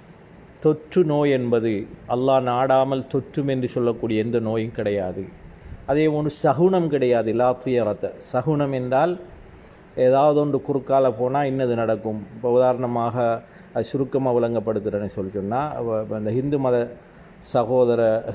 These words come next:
சகோதரிடத்துல நம்பிக்கை இருக்கேன்னு சொல்லி சொன்னா, இப்ப கால்ல நாங்க போட்டு ஏதாவது தடுக்கப்பட்டுட்டு அப்படின்னு சொன்னா, அப்ப நான் போறது வந்து கெட்ட சகுனம் என்று இன்றைய, இன்றும் அவர்கள் பார்க்கிறார்கள். பூனை குறுக்கிட்டால் அதை ஒரு கெட்ட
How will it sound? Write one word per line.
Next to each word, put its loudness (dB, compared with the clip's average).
சகோதரிடத்துல 0
நம்பிக்கை -2
இருக்கேன்னு -4
சொல்லி -8
சொன்னா, -4
இப்ப -4
கால்ல 2
நாங்க -2
போட்டு -2
ஏதாவது 2
தடுக்கப்பட்டுட்டு 0
அப்படின்னு -2
சொன்னா, -2
அப்ப 2
நான் -2
போறது 0
வந்து -2
கெட்ட -2
சகுனம் -4
என்று 0
இன்றைய, 2
இன்றும் 0
அவர்கள் 2
பார்க்கிறார்கள். -2
பூனை 4
குறுக்கிட்டால் 0
அதை 2
ஒரு 2
கெட்ட -2